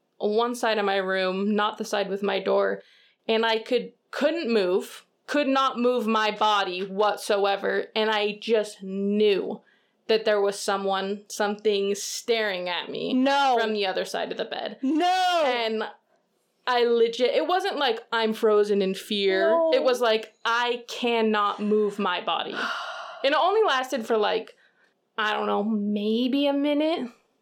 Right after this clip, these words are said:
Speaker 2: That
Speaker 1: And then when I
Speaker 2: feels
Speaker 1: turned
Speaker 2: like
Speaker 1: around, I was
Speaker 2: fifty
Speaker 1: fine, but I was
Speaker 2: hours.
Speaker 1: like, I've always kind of had the sneaking suspicion that, like, it would have been the fucking hat man. <sighs>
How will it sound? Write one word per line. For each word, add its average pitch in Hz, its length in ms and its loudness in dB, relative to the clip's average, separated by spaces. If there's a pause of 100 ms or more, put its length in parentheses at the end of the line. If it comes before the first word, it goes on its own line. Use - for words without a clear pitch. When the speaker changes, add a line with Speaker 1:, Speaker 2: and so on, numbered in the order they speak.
(260)
Speaker 2:
That 262 160 0
Speaker 1:
And 262 120 2
then 254 120 2
when 247 80 2
I 233 60 2
Speaker 2:
feels 240 100 -2
Speaker 1:
turned 240 160 2
Speaker 2:
like 220 80 4
Speaker 1:
around, 208 240 2
I 202 60 2
was 196 140 -2
Speaker 2:
fifty 233 100 -2
Speaker 1:
fine, 208 140 2
but 226 180 0
I 208 40 2
was 208 140 0
Speaker 2:
hours. 226 60 -4
Speaker 1:
like, 196 320 -2 (240)
I've 220 280 -4
always 202 500 -6
kind 208 400 -6
of 214 200 -6 (380)
had - 320 -6
the 220 80 -4
sneaking - 480 -6
suspicion - 640 -6
that, 113 140 -6
like, 214 300 -4 (640)
it 294 160 2
would 269 160 6
have 240 120 0
been 233 180 4
the 214 60 0
fucking 196 460 0
hat 180 300 -2
man. 180 400 -4 (840)
<sighs> 226 640 -4